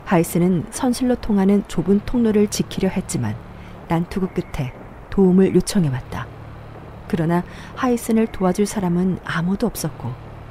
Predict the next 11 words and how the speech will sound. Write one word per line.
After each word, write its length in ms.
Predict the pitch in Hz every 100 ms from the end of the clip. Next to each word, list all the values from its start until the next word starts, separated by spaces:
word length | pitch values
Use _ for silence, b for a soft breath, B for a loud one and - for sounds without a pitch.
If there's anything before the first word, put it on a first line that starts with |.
| - -
그는 260 | 165 170 - B B -
이마에 400 | 165 156 175 165
깊은 460 | - 190 - - 202
상처를 540 | - 220 - 208 196
입어 300 | 151 156 156 - -
피를 260 | - 233
흘리며 420 | 240 180 131 117 - - - -
갑판으로 500 | 175 - 185 170 175 -
끌려나와 560 | 214 180 147 127 117 - - - - -
다른 240 | - 165 196
사람들처럼 680 | 208 180 160 - - 127